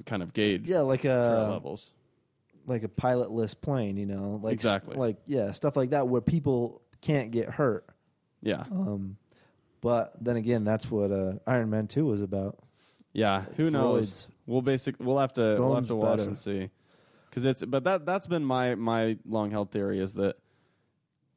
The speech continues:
Speaker 1: Howard Stark and Hank Pym started developing the project, and then Tony Stark re-,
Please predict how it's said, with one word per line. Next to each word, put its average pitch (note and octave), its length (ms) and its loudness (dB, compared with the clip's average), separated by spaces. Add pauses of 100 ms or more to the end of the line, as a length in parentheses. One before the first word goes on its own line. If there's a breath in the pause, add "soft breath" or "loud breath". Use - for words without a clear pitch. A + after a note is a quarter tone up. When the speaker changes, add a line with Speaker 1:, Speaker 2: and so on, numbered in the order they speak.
(120)
Speaker 1:
Howard A#2+ 300 2
Stark G2+ 340 0
and G2+ 80 -4
Hank G2+ 240 -4
Pym F#2 340 -2
started G#2 400 0
developing G2 400 0
the F#2+ 80 -4
project, F#2+ 560 -2
and G2 140 -6
then F#2 100 -4
Tony F#2+ 220 -6
Stark - 240 -6
re-, - 240 -6